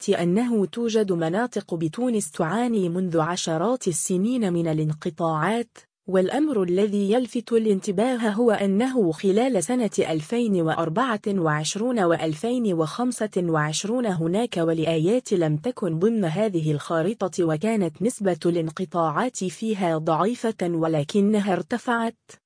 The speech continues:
حيث بلغ العدد مثلًا بولاية صفاقس مائتان وثلاثون انقطاعًا، بالرغم من كون محطة تحلية المياه دخلت طور العمل، بالإضافة إلى أن هذه الخارطة شملت أيضًا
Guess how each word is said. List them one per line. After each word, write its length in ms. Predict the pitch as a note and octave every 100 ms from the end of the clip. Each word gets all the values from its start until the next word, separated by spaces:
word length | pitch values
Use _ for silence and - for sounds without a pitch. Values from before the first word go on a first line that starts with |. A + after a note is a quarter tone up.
| _
حيث 400 | - - C4 -
بلغ 460 | F3+ G#3+ A#3 E3 E3+
العدد 460 | E3+ G#3 A3+ F#3+
مثلًا 540 | F3+ A3 - A3 G3+ E3+
بولاية 560 | E3 F#3 G3+ G#3+ G3
صفاقس 680 | E3+ - D#3 A3 A#3 - A3+
مائتان 640 | E3+ D#3 E3 D#3 A#3+ B3 E3+
وثلاثون 720 | D#3+ F3+ E3+ E3 D#3 B3+ A3+
انقطاعًا، 720 | E3 D#3 F#3 - B3 A#3 G3
بالرغم 500 | F#3 F3+ F3 B3+ A#3
من 260 | F3+ E3 D#3+
كون 440 | F#3+ B3+ A#3 F3
محطة 680 | D#3 - B3 - G3+ F#3 F3
تحلية 640 | D#3 D#3 E3+ F3 A#3 F#3 -
المياه 580 | E3+ E3 F3 A#3 G3 F#3+
دخلت 480 | G#3 - G3 D#3+ D3+ -
طور 280 | B3+ G#3
العمل، 480 | D#3 D3+ A3 B3 C4 - _ -
بالإضافة 760 | F#3+ A3 G#3 G#3 A3+ D#4+ - C4 G#3+
إلى 340 | G3+ G3+ F#3+
أن 320 | E3+ F#3 F#3
هذه 460 | E3+ G#3 B3+ F#3+ F3+
الخارطة 720 | D#3+ - F3 E3+ - A3 -
شملت 560 | E3 B3 B3+ A#3 F3 D#3
أيضًا 360 | A#3 B3+ A3